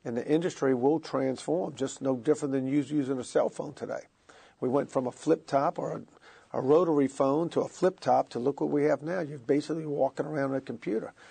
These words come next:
Technology evolves, and the public demands that it evolves. But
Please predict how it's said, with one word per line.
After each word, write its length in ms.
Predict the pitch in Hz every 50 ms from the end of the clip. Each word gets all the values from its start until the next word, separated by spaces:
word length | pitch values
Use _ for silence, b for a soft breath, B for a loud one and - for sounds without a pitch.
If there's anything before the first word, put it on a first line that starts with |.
| B B B B B
Technology 720 | - - 165 - - 147 135 127 135 151 156 - 185 190 180
evolves, 720 | 170 123 123 117 64 62 71 69 - - - - - - b b b b _ _
and 140 | - 151 151
the 60 | 165
public 400 | 160 - - 170 170 175 175 -
demands 480 | - 180 165 165 180 196 247 269 160 120
that 160 | 123 123 123
it 280 | - - - 127 - - -
evolves. 640 | 139 123 107 117 113 107 107 98 - 120 - - -
But 180 | - - -